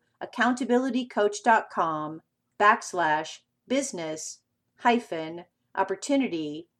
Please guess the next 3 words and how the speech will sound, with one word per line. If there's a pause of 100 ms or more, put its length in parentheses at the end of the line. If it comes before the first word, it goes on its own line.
(280)
hyphen (280)
planner (380)
hyphen